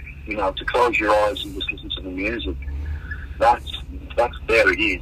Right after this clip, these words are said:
That's, that's the, the beautiful purity of music. But music is wrapped up in image. It, it always has been, it always will be. There's nothing wrong with it, you know, it's just an extension of music itself, uh, that, that you're listening to.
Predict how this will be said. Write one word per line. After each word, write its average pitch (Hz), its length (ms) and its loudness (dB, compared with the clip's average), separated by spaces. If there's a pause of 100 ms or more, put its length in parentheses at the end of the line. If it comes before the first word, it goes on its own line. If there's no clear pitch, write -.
That's, - 160 0 (160)
that's - 200 -4
the, - 140 -8 (220)
the - 80 -2
beautiful - 720 2
purity 92 540 0
of 85 80 -2
music. 95 420 -2 (720)
But 554 220 4 (520)
music 117 460 -2
is 101 120 -2
wrapped - 260 0
up 92 160 -2
in 95 120 -2
image. 131 400 -4 (380)
It, 98 140 -4
it 104 100 0
always 104 300 0
has - 180 2
been, - 260 -2
it - 120 -4
always - 280 -4
will 101 220 0
be. 113 160 2 (400)
There's - 120 -6
nothing - 260 -2
wrong 131 260 2
with 123 140 0
it, - 120 0 (240)
you - 100 -6
know, - 200 0
it's - 160 -2
just - 180 -2
an - 120 0
extension - 600 2
of - 160 2 (640)
music 107 460 -2
itself, - 500 4 (300)
uh, 480 60 0
that, - 640 -4 (120)
that - 120 -2
you're 95 160 0
listening 92 480 -2
to. 92 200 2